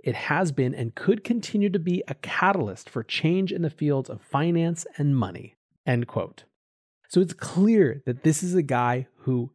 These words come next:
understands the roots of this space, what makes it different, why it's valuable, how it fits into the internet ecosystem,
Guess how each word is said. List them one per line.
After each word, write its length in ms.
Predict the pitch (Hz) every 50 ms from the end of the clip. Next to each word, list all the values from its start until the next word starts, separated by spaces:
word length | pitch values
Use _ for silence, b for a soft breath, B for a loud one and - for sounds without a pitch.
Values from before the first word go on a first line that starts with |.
| _ -
understands 1000 | - 160 185 185 170 185 185 175 - - - - 156 151 160 156 147 139 131 120 -
the 100 | - 131
roots 440 | 120 117 123 139 165 185 - - 165
of 160 | 143 131 127
this 140 | 127 110 -
space, 460 | - - - 147 147 127 95 - -
what 200 | 117 123 131 143
makes 400 | 135 135 143 160 165 - - 160
it 120 | 135 135
different, 440 | - 143 139 127 - 127 107 95 101
why 320 | 104 98 104 120 135 147
it's 240 | 151 143 139 - -
valuable, 500 | 110 120 117 127 135 131 120 98 95 85 -
how 300 | - - - 160 170 175
it 120 | 160 160
fits 280 | - - 165 147 - 160
into 160 | 139 127 139
the 140 | 135 127 127
internet 300 | 123 127 123 123 117 113
ecosystem, 720 | 135 147 - 143 123 - - 120 101 - - 104 92 107